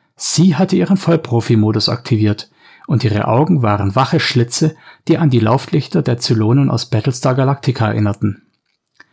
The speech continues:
Die Verhandlung war ihre Bühne und sie genoss ihre eigene Inszenierung sichtlich. Nach einer fast schon unangenehmen Phase der Stille schnurrte sie heiser.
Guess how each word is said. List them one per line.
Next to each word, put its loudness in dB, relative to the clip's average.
Die 6
Verhandlung 2
war 0
ihre 4
Bühne 2
und -2
sie -2
genoss 2
ihre 0
eigene 2
Inszenierung 0
sichtlich. -6
Nach -2
einer 0
fast -2
schon -2
unangenehmen 4
Phase -2
der -2
Stille 0
schnurrte -2
sie -2
heiser. -4